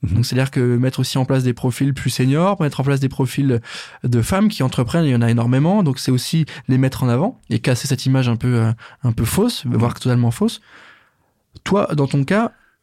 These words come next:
Speaker 2: ce qui va être, euh, important à noter, c'est le côté, comme tu l'as dit, peut-être ami et vie de famille. Comment on gère ça ?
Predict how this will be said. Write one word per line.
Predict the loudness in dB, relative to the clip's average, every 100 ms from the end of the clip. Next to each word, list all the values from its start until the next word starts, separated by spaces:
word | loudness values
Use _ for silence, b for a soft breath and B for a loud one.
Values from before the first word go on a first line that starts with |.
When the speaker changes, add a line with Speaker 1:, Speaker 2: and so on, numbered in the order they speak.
| _
Speaker 2:
ce | -10 -2
qui | 0
va | 2 0 0
être, | -4 -4 -2
euh, | 2 2
important | 0 -2 0
à | 0
noter, | 2 0
c'est | 2
le | 2 2
côté, | 0 0 0
comme | 0
tu | 0
l'as | 0
dit, | 0
peut-être | -2 -4 -2
ami | 2 4 4 2
et |
vie | 0
de | 0
famille. | 0 2 2
Comment | 2 2
on | 2
gère | 0 -2 -2
ça ? | -6